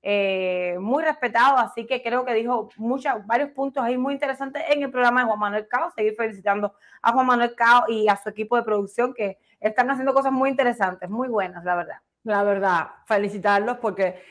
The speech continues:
Speaker 2: están haciendo un show de lujo, ¿ok? Y agradecer a América T V siempre por permitirnos utal-, utilizar su material y, eh, por ponerlo en YouTube, que están teniendo un alcance que es brutal. Aquí tengo el, esa, esa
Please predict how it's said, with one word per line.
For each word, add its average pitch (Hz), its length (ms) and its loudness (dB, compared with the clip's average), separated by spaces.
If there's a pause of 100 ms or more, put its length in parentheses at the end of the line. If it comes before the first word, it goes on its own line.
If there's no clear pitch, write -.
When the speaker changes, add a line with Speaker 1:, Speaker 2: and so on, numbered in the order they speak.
(100)
Speaker 2:
están 208 320 -4
haciendo 226 340 -8
un 226 80 -6
show 226 540 0
de 247 640 0
lujo, 226 880 0 (240)
¿ok? 208 200 0 (240)
Y 285 100 0
agradecer 247 640 2
a 233 60 0
América 220 300 -2
T 208 140 0
V 220 140 -2
siempre 220 340 -6
por 202 160 -4
permitirnos 208 480 -6
utal-, 190 320 -4
utilizar 202 560 -4 (220)
su 254 240 -4
material 220 680 0
y, 269 560 -4
eh, 180 800 0
por 196 140 -2
ponerlo 202 420 -4
en 190 140 -6
YouTube, 180 420 -8
que 175 80 -12
están 175 320 -6
teniendo 214 340 -8
un 208 140 -6
alcance 185 460 -6
que 175 100 -2
es - 160 -10
brutal. 156 540 -6 (260)
Aquí 254 180 0
tengo 320 460 2
el, 220 800 0
esa, 220 760 0
esa 190 760 -4